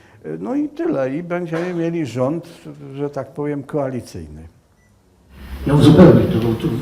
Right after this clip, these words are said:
Speaker 2: w Ostrowie Mazowieckiej już od, od dziesięciu czy więcej lat, więcej, trwa koalicja pisu z, e, P S L-em. Także to, co pan mówi, to przybrało tutaj
Speaker 1: Nie, no, P S L, jak mówię, ma stuprocentową
Speaker 2: zdolność do
Speaker 1: koalicję.
Speaker 2: tak, tak.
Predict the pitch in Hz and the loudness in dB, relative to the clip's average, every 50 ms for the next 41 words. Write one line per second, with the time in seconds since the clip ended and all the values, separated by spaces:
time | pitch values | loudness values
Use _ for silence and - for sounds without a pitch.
0 | - - - 107 - 127 - 117 - - - - 165 143 143 139 - - 135 - | -6 -6 -6 -6 -4 -4 -6 -6 -6 -6 2 6 6 8 8 6 6 4 4 4
1 | - 135 123 - - - 147 - - - 156 - - - 123 120 - - 131 156 | 4 4 2 2 0 0 0 0 0 0 -2 -2 -2 -4 -4 -6 -6 -2 0 0
2 | 156 - 160 151 151 - 165 - - - 143 151 135 120 - 113 101 98 - - | 4 6 6 6 6 4 0 0 0 0 0 2 2 2 0 0 -2 -2 -2 2
3 | - 175 202 170 - - - - - - - - - - - - - - - - | 6 8 8 8 8 6 2 0 -2 -4 -6 -8 -8 -10 -10 -10 -10 -12 -12 -12
4 | - - - - 190 208 - - 113 98 107 104 - - 113 104 - - 120 - | -14 -8 -2 2 2 2 4 2 2 2 0 0 -2 -4 -6 -6 -4 -4 -6 -4
5 | - - 110 101 101 101 - - - 110 107 98 104 101 98 95 - - 107 107 | -2 -2 -2 -2 -2 -6 -8 -8 -8 -8 -6 -6 -6 -6 -6 -8 -6 -4 -4 -2
6 | 107 - - 117 98 92 95 95 - 120 117 107 120 - 123 113 - - - - | -2 -2 -2 -2 -2 -2 -4 -4 -4 -4 -4 -4 -6 -6 -8 -8 -6 -6 -6 -4
7 | 123 120 110 107 113 139 - - 131 123 - - - 127 117 123 127 131 131 - | -2 -2 -2 -2 -4 -6 -8 -8 -8 -8 -4 -2 -2 0 0 0 0 0 -2 -2
8 | - - - 135 135 - - - 240 - 359 381 381 381 381 - - - 349 - | -4 -4 -4 -4 -4 -2 0 0 2 2 2 4 4 4 4 4 4 4 4 4
9 | 254 226 - 311 320 311 311 302 - 285 285 247 240 240 240 220 220 214 - - | 4 4 4 4 4 4 4 2 0 0 0 2 4 4 6 6 6 6 4 4
10 | - 311 311 320 - - - - 214 208 208 196 190 208 214 - 208 202 190 175 | 2 0 -2 -2 0 0 -2 -2 0 0 0 0 0 0 0 0 0 0 0 2
11 | 165 165 160 160 156 151 147 151 147 - - 160 160 - 156 - 131 - - - | 4 6 8 10 10 10 8 6 4 4 4 4 4 4 2 2 0 -2 -2 -2
12 | - 123 120 110 98 - - 127 117 110 | -2 -2 -2 -2 -4 -6 -6 -8 -8 -8